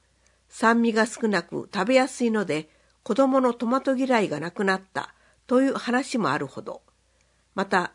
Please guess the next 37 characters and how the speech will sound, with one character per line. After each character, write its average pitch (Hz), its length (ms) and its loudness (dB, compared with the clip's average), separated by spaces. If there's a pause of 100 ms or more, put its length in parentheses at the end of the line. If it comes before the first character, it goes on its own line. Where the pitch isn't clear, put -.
加 240 120 2
熱 269 240 0
す 240 160 0
れ 208 140 0
ば 139 260 0
さ 294 160 -2
ら 262 140 4
に 214 120 0
甘 190 280 0
み 208 100 0
が 185 140 0
増 156 140 -2
し - 140 -12
ま 170 140 -8
す。 - 260 -18 (1600)
種 302 160 2
々 185 240 0
は - 220 0
年 277 320 2
中 160 320 -2
味 175 300 0
わ 180 120 4
え 139 120 -2
ま 151 140 -6
す。 - 220 -20 (760)
ハ 294 180 4
ウ 277 80 2
ス 233 180 -6
で 156 320 2
直 208 280 0
売 269 220 2
し - 60 -16
て 240 200 6
い - 20 2
る 180 120 0
ほ 180 100 -6
か、 - 260 -4